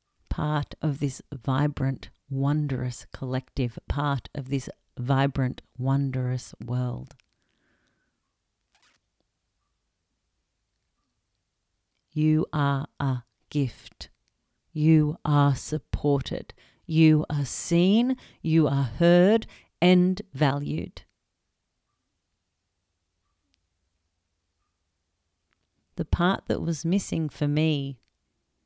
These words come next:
stemmed from a place of exhaustion and self-doubt, soul sabotage. I failed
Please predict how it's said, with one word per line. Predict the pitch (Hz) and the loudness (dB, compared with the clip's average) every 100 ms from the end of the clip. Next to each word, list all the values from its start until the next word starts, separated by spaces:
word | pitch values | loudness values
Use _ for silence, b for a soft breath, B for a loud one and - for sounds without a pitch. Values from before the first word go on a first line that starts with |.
| _ _ _ _ _ _ _ _ _ _ _ _ _ _ _ _ _ _ _ _ _ _ _ | _ _ _ _ _ _ _ _ _ _ _ _ _ _ _ _ _ _ _ _ _ _ _
stemmed | - - 165 160 156 | -14 -2 0 0 -2
from | - 151 | -4 -4
a | 147 | -2
place | - 151 147 160 - - | 0 0 0 -2 -10 -10
of | 151 | -6
exhaustion | 156 147 - 151 165 - - 139 139 127 _ _ _ _ _ _ _ | -6 -8 -6 -2 -2 -2 -6 -6 -8 -14 _ _ _ _ _ _ _
and | 175 160 | -2 -2
self-doubt, | - 160 135 - 165 147 - | 0 0 0 2 2 2 -2
soul | - 156 147 | 0 2 2
sabotage. | - 147 147 - 139 135 - 131 - _ _ _ _ _ _ _ _ _ _ _ _ _ _ _ _ _ _ _ _ _ _ | 2 0 2 -2 -4 -6 -6 -10 -16 _ _ _ _ _ _ _ _ _ _ _ _ _ _ _ _ _ _ _ _ _ _
I | 151 | 0
failed | 151 175 175 180 165 160 | 0 2 4 4 2 -4